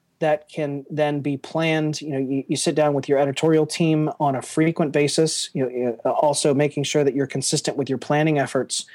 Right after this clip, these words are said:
and you're taking those ideas, converting them into the actual stories, much like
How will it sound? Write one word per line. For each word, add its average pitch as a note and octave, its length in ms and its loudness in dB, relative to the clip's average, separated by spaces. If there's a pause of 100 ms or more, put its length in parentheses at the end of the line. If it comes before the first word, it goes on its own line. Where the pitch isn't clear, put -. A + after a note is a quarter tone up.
(300)
and D3+ 440 2
you're D3 120 -2
taking G3 340 2
those E3 180 2
ideas, D3 440 2
converting D#3 520 0
them D3 320 0
into D3+ 340 -4
the C#3 140 2
actual C#3 400 0
stories, C#3 580 2 (320)
much A3 320 0
like G3 380 2